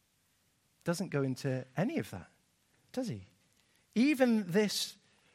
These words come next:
loving church family who care for him so much and continue to do so,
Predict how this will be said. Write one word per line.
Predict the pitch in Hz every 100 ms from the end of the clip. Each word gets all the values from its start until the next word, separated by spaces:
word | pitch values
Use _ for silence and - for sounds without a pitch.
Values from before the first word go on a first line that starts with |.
| _ -
loving | 165 220 233 240 214
church | - 233 220 -
family | 226 277 208 127 139
who | 151 196
care | - 240 262
for | 208
him | 185 214 202
so | - 233 220
much | 226 269 -
and | 180
continue | 190 196 - 269 262 220
to | 214
do | 233 294
so, | 294 175 143 175